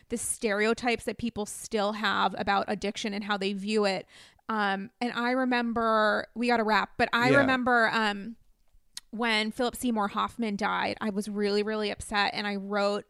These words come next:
Speaker 1: um, a piece for my blog that was like, pe-, 'cause I was very, very upset about, um, people on Facebook saying he was just too lazy, he was too weak.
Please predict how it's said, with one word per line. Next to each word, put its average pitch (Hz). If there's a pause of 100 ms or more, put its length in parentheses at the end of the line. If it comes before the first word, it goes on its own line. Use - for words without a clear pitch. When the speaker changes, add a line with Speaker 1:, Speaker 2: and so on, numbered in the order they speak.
Speaker 1:
um, 202
a 214 (140)
piece 214
for 196
my 190
blog 196
that 202
was 196
like, - (460)
pe-, -
'cause 233
I 220
was 208
very, 214
very 247
upset 214
about, 202 (360)
um, 202
people 233
on 208
Facebook 208
saying 196
he 220
was 190
just -
too 202
lazy, 185
he 208
was 196
too -
weak. 190